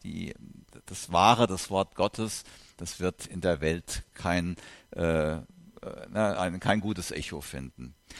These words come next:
Und das Dritte, entspricht es dem Wort Gottes, der Lehre der Apostel. Ne? Wenn jetzt auch irgendeine Prophetie kommt, ähm, es darf nicht ein Widerspruch stehen zur Schrift. Das ist ganz wichtig, ne? Der Heilige Geist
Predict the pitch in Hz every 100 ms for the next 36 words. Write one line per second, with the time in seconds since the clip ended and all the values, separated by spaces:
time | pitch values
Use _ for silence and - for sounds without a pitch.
0 | - - 120 135 147 - 120 123 147 156
1 | 156 - - 110 - - 110 - 135 127
2 | - - _ - 104 107 107 127 - 98
3 | 101 - - 90 - 78 - 85 80 78
4 | 92 107 101 101 - - 90 85 - -
5 | 76 - - 71 69 - 92 139 104 104
6 | 104 - 98 90 - - 98 95 80 90
7 | - 85 - 120 - 113 113 117 - -
8 | - _ - 92 90 90 90 - - -
9 | - _ _ _ _ _ _ - - 98
10 | 110 - 113 120 - 135 117 131 131 113
11 | - 73 - - 73 67 67 - 90 -
12 | - 87 - - - - 98 110 - 90
13 | 85 - 69 80 113 117 95 90 95 104
14 | 101 90 85 104 117 -